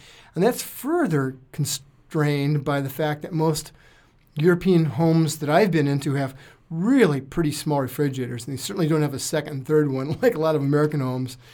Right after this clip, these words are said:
They have less cupboard space, and there just isn't the place to store it unless you wanna, you know, <laughs> have it be, um, your dining room table be, you know, a storage facility for the stuff.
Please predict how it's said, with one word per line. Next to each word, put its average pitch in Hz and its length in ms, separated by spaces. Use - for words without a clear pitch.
They 156 80
have 147 200
less 131 200
cupboard 214 420
space, 175 800
and 165 420
there 180 100
just 254 200
isn't 208 160
the 160 60
place 160 300
to 147 80
store 214 380
it 147 40
unless 139 240
you 156 60
wanna, 143 320
you 160 80
know, 156 120
<laughs> 233 100
have 156 240
it 151 140
be, 143 340
um, 123 380
your 135 120
dining 147 240
room 135 140
table 156 360
be, 131 300
you 139 260
know, 135 120
a 123 40
storage 156 800
facility 123 500
for 123 140
the 131 100
stuff. - 380